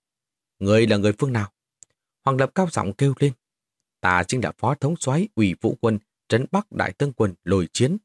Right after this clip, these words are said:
Thanh âm này giống như tiếng sấm liên tục, ầm ầm nói ra. Rất nhanh, theo thanh âm chấm dứt,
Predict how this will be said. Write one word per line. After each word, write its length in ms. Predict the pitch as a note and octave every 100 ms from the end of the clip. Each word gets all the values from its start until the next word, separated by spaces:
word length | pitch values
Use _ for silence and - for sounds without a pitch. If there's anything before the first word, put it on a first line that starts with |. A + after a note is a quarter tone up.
| _ _ _ _ _ _ _ _ -
Thanh 160 | F3 F3+
âm 140 | E3+
này 160 | C#3 A#2+
giống 180 | E3+
như 100 | D#3+
tiếng 240 | B2 C#3 E3
sấm 240 | C#3 F3
liên 220 | A2+ F#2+
tục, 260 | - F2 - _
ầm 180 | G2+ G2+
ầm 220 | - G#2
nói 200 | F2+ B2 E3
ra. 180 | C#3 - _ _ _ _ _ _ -
Rất 220 | G#2+ -
nhanh, 220 | G2 F#2 - _ _ -
theo 220 | G#2 F2+
thanh 180 | - F#2+
âm 160 | F#2
chấm 240 | F2 A2+ C3
dứt, 160 | G#3